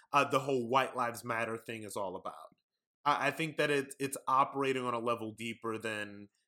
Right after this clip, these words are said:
just, "Oh, okay, you know, White Lives Matter because all lives matter," and all that other stuff. I, I think that,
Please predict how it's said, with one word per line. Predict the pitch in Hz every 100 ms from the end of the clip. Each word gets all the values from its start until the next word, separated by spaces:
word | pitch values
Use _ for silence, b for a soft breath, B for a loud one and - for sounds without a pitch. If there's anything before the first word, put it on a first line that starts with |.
| _
just, | 131 131 - 151
"Oh, | 147 139 123
okay, | 127 131 110
you | 110 117
know, | 117 113 135
White | 131 156
Lives | 131 131 123
Matter | 120 117
because | 117 131
all | 151
lives | 151 135 123
matter," | 117
and | 117
all | 113 113
that | 110
other | 110 107
stuff. | 110 104
I, | 107 127
I |
think | 131 139 123
that, | 131 120